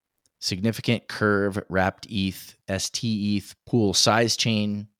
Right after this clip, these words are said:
and, uh, another high C token exchange rate alert. So, um, there's a high one for a flash loan detected. So you can see all, all these things are,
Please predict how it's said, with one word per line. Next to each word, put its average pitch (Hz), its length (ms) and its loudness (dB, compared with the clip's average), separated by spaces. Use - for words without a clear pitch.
and, 76 680 -6
uh, 52 880 -10
another 76 180 -8
high 87 600 0
C - 340 0
token 101 380 0
exchange 98 580 -2
rate 87 340 -2
alert. 85 520 -2
So, 110 280 2
um, 80 640 -6
there's 80 140 -4
a 73 60 -6
high 110 180 4
one 101 160 0
for - 120 -4
a - 40 -8
flash 110 380 0
loan 107 160 0
detected. 95 680 0
So 127 120 0
you 143 120 4
can 117 160 2
see - 340 4
all, 127 140 2
all 127 160 0
these 143 200 2
things 139 240 0
are, 92 360 0